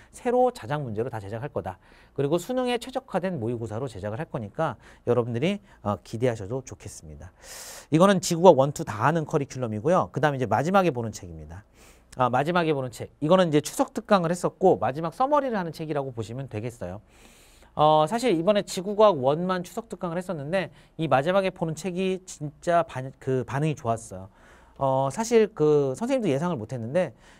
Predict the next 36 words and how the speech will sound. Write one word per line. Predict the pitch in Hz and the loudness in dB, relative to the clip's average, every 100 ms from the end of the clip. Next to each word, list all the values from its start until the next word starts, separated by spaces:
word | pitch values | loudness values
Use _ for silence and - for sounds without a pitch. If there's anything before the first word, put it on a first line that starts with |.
| - | -2
이 | 143 | -2
추석 | - 269 - | 0 -4 -6
특강 | - 226 | -4 -2
때 | 180 | 0
이게 | 135 | 0
마감이 | 110 131 196 180 | 0 2 2 0
됐던 | 147 113 | -2 -4
강좌입니다, | 95 95 85 76 71 | -8 -10 -12 -12 -16
이게. | 76 76 85 _ _ - | -18 -20 -20 _ _ -12
어, | 95 87 | -10 -8
그러니까 | - 120 | -4 -2
현장에서 | 220 240 214 | 2 2 0
마감이 | 135 98 143 120 | -2 -2 -2 -4
됐었어요. | 92 87 110 | -8 -10 -6
그래서 | 101 101 | -6 -2
러셀에서 | 110 151 156 139 | 0 2 0 0
진행을 | - 123 120 | -6 -8 -8
했었는데 | 131 120 104 175 147 - - - | -8 -8 -4 -2 -2 -8 -20 -10
마감이 | - 123 160 165 | 4 8 8 6
될 | 139 | 4
정도로 | 127 127 120 151 220 226 - | 2 -4 2 4 4 2 -10
인기가 | 127 123 127 | -8 -6 -2
많은 | 120 113 | -2 -2
강좌였다. | 110 104 107 95 - 107 - - - | -6 -8 -6 -4 -2 -2 -4 -20 -16
그래서 | 127 131 | -10 -8
학생들한테 | 180 220 196 160 160 | -4 2 2 2 -2
상당히 | 233 233 | -2 -2
많이 | 180 123 | -2 -4
도움이 | 139 139 143 139 | -4 -2 -2 -4
됐다라고 | 107 - 120 113 131 | -4 -2 -2 -2 -4
평가를 | 202 190 175 | -6 -2 -2
받는 | 113 92 95 110 107 | -2 -8 -10 -10 -14
그런 | - 107 | -10 -10
책 | 117 | -10
중에 | - 120 | -12 -12
하나입니다. | 113 85 | -10 -12